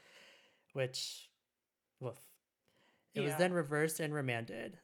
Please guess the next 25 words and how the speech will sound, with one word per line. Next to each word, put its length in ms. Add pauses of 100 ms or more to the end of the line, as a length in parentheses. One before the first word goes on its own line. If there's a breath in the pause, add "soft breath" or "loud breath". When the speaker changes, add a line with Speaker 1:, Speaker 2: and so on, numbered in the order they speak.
(140)
Speaker 1:
Um, 340
and 300
for 140
those 180
of 80
you 60
who 80
don't 160
know 60
what 100
that 140
means, 460
it 140
just 180
means 200
simply 260
that 100
the 80
case 340
was 120
sent 220
back 220
to 100
lower 180
courts, 640